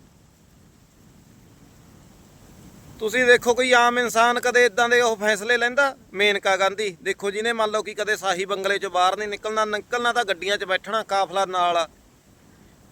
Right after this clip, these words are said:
ਉਹਨੂੰ ਕੀ ਪਤਾ ਵੀ, ਮੰਨ ਲਾ, ਦਰਦ ਕੀ ਹੁੰਦਾ, ਕਿਸੇ ਦਾ ਧੀ ਪੁੱਤ ਤੁਰ ਜੇ, ਕਿਸੇ ਦਾ ਜਵਾਕ ਤੁਰ ਜੇ। ਕਿੰਨੇ ਕੁੱਤਿਆਂ ਨੇ, ਕਿੰਨੇ ਅਵਾਰਾ ਕੁੱਤਿਆਂ ਨੇ, ਕਿੰਨੇ ਜਵਾਕ ਖਾਧੇ ਨੇ ਅੱਜ ਤੱਕ।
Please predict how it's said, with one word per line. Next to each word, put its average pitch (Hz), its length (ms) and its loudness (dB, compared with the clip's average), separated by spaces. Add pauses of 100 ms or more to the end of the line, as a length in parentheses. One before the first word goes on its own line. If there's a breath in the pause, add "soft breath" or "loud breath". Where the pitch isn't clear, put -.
(180)
ਉਹਨੂੰ 285 220 -2
ਕੀ 277 140 -6
ਪਤਾ 254 280 0
ਵੀ, 254 100 -6
ਮੰਨ 247 180 -2
ਲਾ, 240 100 2
ਦਰਦ 214 300 0
ਕੀ 220 220 -8
ਹੁੰਦਾ, 220 200 -2
ਕਿਸੇ 196 220 -8
ਦਾ 214 140 -2 (260)
ਧੀ 247 160 -6
ਪੁੱਤ 208 220 -12
ਤੁਰ 202 240 -6
ਜੇ, 202 160 -2
ਕਿਸੇ 196 120 -2
ਦਾ 196 120 0
ਜਵਾਕ 190 320 -4
ਤੁਰ 185 240 -6
ਜੇ। 180 260 -2 (480 soft breath)
ਕਿੰਨੇ 226 340 -2
ਕੁੱਤਿਆਂ 214 360 0
ਨੇ, 220 140 -2
ਕਿੰਨੇ 226 300 -4
ਅਵਾਰਾ 214 280 2
ਕੁੱਤਿਆਂ 208 320 -4
ਨੇ, 208 80 -4
ਕਿੰਨੇ 208 320 -6
ਜਵਾਕ 196 280 0
ਖਾਧੇ 190 280 -4
ਨੇ 220 80 -2
ਅੱਜ 175 100 -6
ਤੱਕ। 175 320 -10